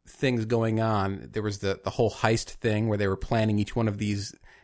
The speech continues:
these, uh, assassinations, where you, you got into that and try to figure out how they were gonna do the next one, who they were going after, and then it had a very strong message. And then, you know, the other side of it was the message itself and,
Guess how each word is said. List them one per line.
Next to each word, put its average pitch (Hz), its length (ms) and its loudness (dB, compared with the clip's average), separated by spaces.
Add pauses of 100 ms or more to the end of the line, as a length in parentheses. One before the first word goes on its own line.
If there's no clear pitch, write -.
(140)
these, 104 360 -2
uh, 95 180 2
assassinations, 104 1040 0
where 107 160 0
you, 101 160 -4
you 104 140 -4
got 107 180 2
into 110 240 -2
that 104 220 4
and 104 100 -4
try 104 100 -4
to 98 60 -4
figure 104 240 -2
out 98 60 -2
how 110 100 2
they 107 100 2
were 104 60 2
gonna 107 160 2
do 107 140 0
the 107 80 0
next 104 260 -2
one, 107 400 2 (460)
who 131 160 2
they 120 80 4
were 110 100 4
going 107 280 2
after, 107 500 2 (280)
and 143 140 2
then 202 100 6
it 180 60 4
had 165 140 4
a 143 60 2
very 123 200 2
strong 123 380 0
message. 127 420 -4 (540)
And 143 140 2
then, 170 320 4
you 151 100 -2
know, 135 100 4
the 120 120 4
other 165 140 4
side 98 320 2
of 98 120 0
it - 160 -2
was 101 520 0
the 113 220 0
message 107 400 2
itself 104 640 2
and, 98 200 -2